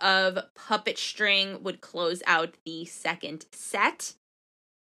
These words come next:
Encore this evening, two songs. And that's how you know the guys were having a great time. When I look at a set list and I see that, I'm like, the band was really feeling it that night. When I see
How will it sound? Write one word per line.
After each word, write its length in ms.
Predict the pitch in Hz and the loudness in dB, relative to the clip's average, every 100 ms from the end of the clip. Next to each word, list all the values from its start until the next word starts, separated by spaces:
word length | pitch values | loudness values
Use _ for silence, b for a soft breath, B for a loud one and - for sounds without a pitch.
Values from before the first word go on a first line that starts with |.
| _ _ - | _ _ 4
Encore 840 | 254 311 370 - 359 277 262 294 320 - | 8 8 4 2 8 8 8 2 -2 -6
this 260 | 214 196 - | -2 -2 -4
evening, 600 | 180 170 165 160 233 269 _ _ _ _ - | -6 -2 0 0 -2 -10 _ _ _ _ -16
two 300 | - 392 453 466 | 2 8 8 6
songs. 800 | 208 160 82 - - - - - _ _ _ _ _ _ | 0 0 -4 -12 -20 -18 -18 -20 _ _ _ _ _ _
And 400 | - 185 196 185 | -4 -4 -4 -2
that's 360 | 180 240 415 - | 4 6 4 2
how 180 | 392 311 | 4 4
you 200 | 277 285 | 4 4
know 200 | 262 240 | 4 4
the 100 | 226 | 4
guys 360 | 202 202 196 | 6 6 4
were 100 | 196 | 0
having 380 | 196 190 185 170 | 2 4 2 -2
a 40 | 170 | -6
great 340 | 165 160 - | -2 -4 -4
time. 480 | - 120 73 180 175 _ - | -4 -4 -6 -10 -16 _ -2
When 120 | 180 | 4
I 140 | 208 | 4
look 220 | 233 240 | 4 2
at 80 | 240 | 4
a 80 | 226 | 2
set 280 | 233 214 175 | 4 4 4
list 220 | 220 220 | -2 -2
and 100 | 190 | 2
I 120 | 185 | 2
see 320 | 190 - 214 | 2 -6 -4
that, 320 | 190 175 170 - | 2 4 4 2
I'm 100 | 143 | -8
like, 240 | 117 - _ _ - | -10 -12 _ _ -12
the 80 | |
band 420 | 180 180 185 208 214 | -2 4 6 4 2
was 180 | 208 | -2
really 300 | 185 185 175 | 2 2 2
feeling 500 | 175 - 175 160 151 | -2 -6 -4 -4 -6
it 140 | 131 - | -10 -4
that 240 | 120 - | -4 -2
night. 280 | 156 117 - | -6 -8 -8
When 160 | - 170 | -4 2
I 160 | 170 | 2
see 560 | 170 - 226 202 190 | 0 -6 -2 0 -2